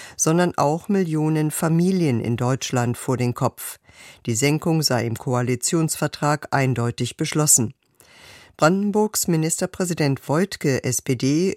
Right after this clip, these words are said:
rief die Bundesregierung zu einer Entlastung der Strompreise für die gesamte Wirtschaft auf. Es helfe nicht, wenn Industrie und Landwirtschaft gesenkte Strompreise hätten, aber der ganze Mittelstand leer ausgehe, sagte er in Potsdam.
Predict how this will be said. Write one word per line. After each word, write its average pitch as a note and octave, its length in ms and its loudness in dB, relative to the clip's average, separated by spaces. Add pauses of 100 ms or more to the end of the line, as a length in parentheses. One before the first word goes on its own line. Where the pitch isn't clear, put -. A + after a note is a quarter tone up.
(120)
rief F#3+ 220 -2
die F#3 100 -2
Bundesregierung F3 880 -2
zu - 100 -4
einer F3 280 -2
Entlastung D#3+ 640 -2
der D#3+ 140 0
Strompreise C3 760 -2
für - 180 -6
die F3 140 -4
gesamte D#3 580 2
Wirtschaft B2+ 640 -4
auf. A#2+ 360 -4 (460)
Es D#3 140 -2
helfe G3+ 320 0
nicht, E3+ 420 -2
wenn B2+ 300 0
Industrie D#3 800 -2
und D#3+ 260 -2
Landwirtschaft C#3+ 840 -2
gesenkte C3 520 -2
Strompreise C#3 760 0
hätten, E3 440 -2 (280)
aber D3 200 2
der C#3+ 120 0
ganze C3 360 0
Mittelstand D3 880 -2
leer E3+ 340 2
ausgehe, A#2+ 540 -2
sagte A#2+ 400 -2
er - 240 -2
in C3 140 -2
Potsdam. - 520 -4